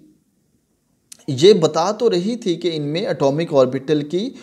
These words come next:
ओवरलैपिंग है, लेकिन वो ये बता रही थी कि ये जो चारों सिग्मा बॉन्ड बन रहे हैं, ये डिफरेंट किस्म के बन रहे हैं, ये डिफरेंट किस्म के बन रहे हैं। और अगर अब हम, अ, हम ये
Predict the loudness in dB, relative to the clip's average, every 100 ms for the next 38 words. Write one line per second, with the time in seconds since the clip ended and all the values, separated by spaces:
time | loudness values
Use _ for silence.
0 | -20 _ 4 4 4 2 0 -2 -4 0
1 | 0 0 -4 -14 -8 -2 -2 0 4 4
2 | 6 6 6 4 4 4 0 -4 -6 -8
3 | -6 -4 -4 -6 0 2 4 2 0 -4
4 | -2 0 2 2 2 0 -2 -2 -4 -4
5 | -4 -2 -4 -2 -4 -4 -4 -4 -4 -6
6 | -6 -4 0 0 0 -4 -6 -10 -12 -14
7 | -20 -20 -20 -8 2 4 4 2 -12 -10
8 | -8 -4 -4 -2 -4 -6 -6 0 0 -2
9 | -16 -18 -4 -2 0 -2 -4 -10 -8 -10
10 | -14 -20 -4 2 2 4 2 2 0 0
11 | 2 2 0 -2 2 2 2 0 -2 0
12 | 2